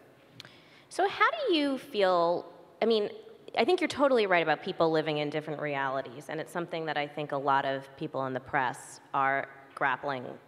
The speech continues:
with how to handle. What, h-, how can we, how can we live in a democracy if we are not living in a shared reality? How,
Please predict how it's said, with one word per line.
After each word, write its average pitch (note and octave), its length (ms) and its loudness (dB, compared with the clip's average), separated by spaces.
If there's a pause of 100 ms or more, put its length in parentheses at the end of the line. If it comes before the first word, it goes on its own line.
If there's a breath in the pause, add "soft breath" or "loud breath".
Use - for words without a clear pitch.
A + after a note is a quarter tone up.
(120)
with C#3 240 -6
how D#3+ 180 0
to C#3+ 60 -2
handle. B2 480 -6 (920 soft breath)
What, B3 400 2 (800)
h-, E3+ 220 -4 (180)
how B3+ 240 -2
can E4+ 320 -2
we, D4+ 400 -6
how C4 220 0
can D#4 280 -8
we C#4+ 160 -8 (540)
live A3+ 240 0
in C4+ 100 2
a C4 60 2
democracy A3+ 920 0
if F3 260 -2
we F#3+ 300 -6
are F#3 140 2
not F3+ 300 2
living F3 300 0
in E3+ 120 0
a E3 40 -4
shared E3+ 500 -4 (640)
reality? F#3 640 -2
How, F#3 260 0